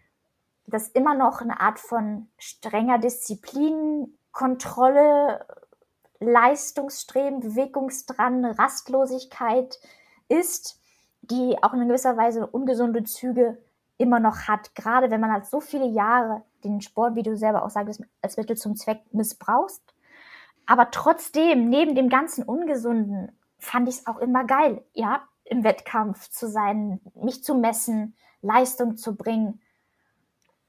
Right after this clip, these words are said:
Es hatte einfach auch einen gesunden Anteil, war immer dabei. Nur das andere hat's halt überlagert. Du hast einen ganz zentralen Punkt auch gesagt, was,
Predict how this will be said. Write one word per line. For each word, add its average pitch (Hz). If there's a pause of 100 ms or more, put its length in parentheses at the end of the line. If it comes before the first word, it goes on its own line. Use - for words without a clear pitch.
(180)
Es 262
hatte 330
einfach 277
auch 254
einen 277
gesunden 277
Anteil, 233 (220)
war 226
immer 262
dabei. 214 (120)
Nur 220
das 220
andere 220
hat's -
halt 202
überlagert. 196 (160)
Du 247
hast 254
einen 233
ganz 285
zentralen 240
Punkt 302
auch 214
gesagt, 254 (100)
was, 247